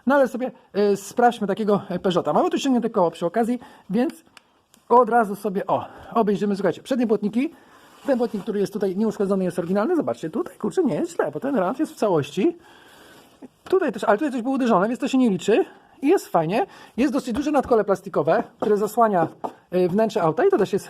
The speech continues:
e, tego zaleta. Ale nawet, zobaczcie, tutaj po, za tym nadkolem, o, tutaj gdzie nie ma nadkola, słuchajcie, tu fabrycznie jakaś była, widzicie, była konserwacja i to nie rdzewieje.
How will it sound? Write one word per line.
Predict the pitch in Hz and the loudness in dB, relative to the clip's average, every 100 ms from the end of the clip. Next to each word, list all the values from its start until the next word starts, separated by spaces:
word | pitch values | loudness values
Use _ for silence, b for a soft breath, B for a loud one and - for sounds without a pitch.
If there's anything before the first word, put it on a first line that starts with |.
| - | -8
e, | 185 180 | -4 -2
tego | 196 190 | 0 0
zaleta. | 185 196 | 0 0
Ale | 208 208 | 0 2
nawet, | 392 262 | 0 -2
zobaczcie, | 208 240 208 | -4 -4 -4
tutaj | 240 202 | -4 -4
po, | 190 | -4
za | 180 233 | -4 -2
tym | 226 | -2
nadkolem, | 196 214 165 247 B B B B B B | -2 0 0 -2 B B B B B B
o, | 156 | -2
tutaj | 233 | 0
gdzie | 208 | 0
nie | 220 | 0
ma | 220 | 0
nadkola, | 214 190 202 | 0 0 0
słuchajcie, | 233 196 | 0 -2
tu | 190 294 | -2 -2
fabrycznie | 233 214 214 | -2 -2 -2
jakaś | 202 | 0
była, | 196 180 | 2 0
widzicie, | 160 180 | -2 -4
była | 208 480 | 0 0
konserwacja | 202 175 156 143 131 139 240 - | 0 -2 0 -2 -2 -4 -2 -2
i | |
to | - | 0
nie | 220 131 | 0 0
rdzewieje. | 190 247 247 156 | -2 2 2 0